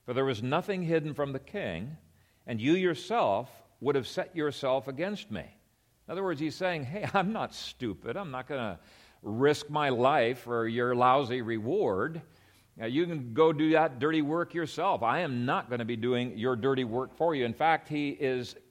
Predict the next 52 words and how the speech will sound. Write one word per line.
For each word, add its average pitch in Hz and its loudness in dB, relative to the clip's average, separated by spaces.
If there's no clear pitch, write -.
he 147 2
is 131 2
pleading 160 -2
with 110 0
Joab, 104 0
"You 165 -4
know 214 2
what 120 -2
David 135 0
has 117 -4
said. 151 -2
You 113 -4
should 160 -4
not 131 -2
be 107 -4
doing 107 0
this." 60 -16
So 135 -4
it's 147 -4
an 147 -4
appeal. 139 -8
Now, 139 -4
he 139 2
does 185 6
it 165 2
a 143 0
bit 156 0
more 147 0
politely 151 0
than 120 -4
what 117 0
I 127 2
have 123 -4
said 175 -4
there, 90 0
but 120 -6
those 208 2
are 208 6
bold 160 4
words 135 0
for 127 -6
a 113 -4
soldier 143 -4
to 110 -6
say 156 -4
to 117 -4
his 127 -4
commander. 131 -4
They 135 -4
are 107 -2
definitely 151 -2
not 139 -2